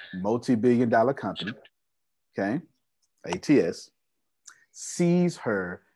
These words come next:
internet dominant marketing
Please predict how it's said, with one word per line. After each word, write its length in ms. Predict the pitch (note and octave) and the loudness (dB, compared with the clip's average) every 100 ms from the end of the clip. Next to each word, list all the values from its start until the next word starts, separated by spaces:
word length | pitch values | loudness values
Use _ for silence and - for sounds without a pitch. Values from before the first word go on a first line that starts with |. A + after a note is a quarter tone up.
| _ _ _ - | _ _ _ -2
internet 920 | D3+ D#3 D#3 D#3 C3+ B2+ A#2+ G2+ G2 | 0 0 0 0 2 2 0 -4 -6
dominant 600 | A2+ A#2 A#2 G2 E2+ F#2+ _ | -2 0 0 -2 -6 -12 _
marketing 720 | G#2 G#2 B2 D3 A2+ F2 F2 | -4 0 2 0 -2 -8 -8